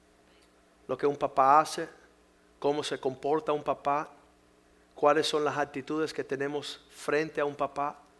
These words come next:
Cuando llego a Boston, cuando llego a Perú, cuando llego a Alemania, cualquier país que hemos llegado a Ecuador,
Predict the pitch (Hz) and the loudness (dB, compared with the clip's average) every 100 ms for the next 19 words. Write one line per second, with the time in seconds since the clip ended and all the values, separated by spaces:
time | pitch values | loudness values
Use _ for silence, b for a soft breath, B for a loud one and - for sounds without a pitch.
0 | _ _ _ _ b b b _ - - | _ _ _ _ b b b _ -20 -20
1 | _ _ _ _ - 143 143 151 160 170 | _ _ _ _ -2 2 2 2 4 6
2 | 151 135 156 170 170 - 170 170 151 143 | 4 4 6 6 4 0 0 0 -2 0
3 | 139 151 160 147 151 147 165 175 170 - | 0 2 2 4 2 2 2 2 0 -4
4 | 143 139 151 160 165 151 143 135 143 156 | -4 0 0 2 4 4 2 0 2 2
5 | 165 170 180 - - _ _ _ _ _ | 2 -2 -4 -10 -20 _ _ _ _ _
6 | _ _ _ - 143 139 170 180 175 175 | _ _ _ 0 0 2 2 4 6 6
7 | 175 - 165 165 160 151 156 165 165 165 | 4 2 2 0 0 4 6 6 6 2
8 | 156 - 139 135 143 143 156 165 175 175 | 0 -2 -4 -2 -2 4 6 4 2 -6